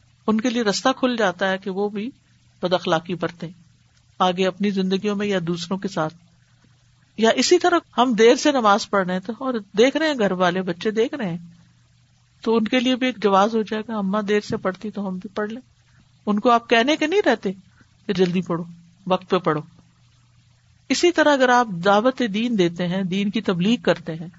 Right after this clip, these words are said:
اور آپ کو غلط بیانی سے کام لیتے ہیں، ہو سکتا ہے آپ کی ٹنگ سلپ ہو اور چھوٹی سی بات ہو،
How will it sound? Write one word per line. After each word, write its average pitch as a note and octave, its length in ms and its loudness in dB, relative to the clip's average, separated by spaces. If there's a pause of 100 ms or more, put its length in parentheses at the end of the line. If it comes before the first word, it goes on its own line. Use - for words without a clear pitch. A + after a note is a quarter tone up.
(420)
اور A3 140 2
آپ G#3+ 320 2
کو A#3 100 -2
غلط A#3 300 2
بیانی G#3+ 300 2
سے G#3+ 120 -2
کام F3+ 300 0
لیتے E3+ 300 -2
ہیں، F3+ 200 -6 (720)
ہو G3+ 120 4
سکتا B3 340 -2
ہے C#4+ 40 4
آپ A3+ 200 2
کی A#3+ 80 0
ٹنگ A3 220 0
سلپ A#3+ 340 -2
ہو A#3 60 2
اور G#3+ 80 2
چھوٹی G#3 320 -2
سی A#3+ 140 -2
بات F#3+ 340 2
ہو، D#4+ 60 -4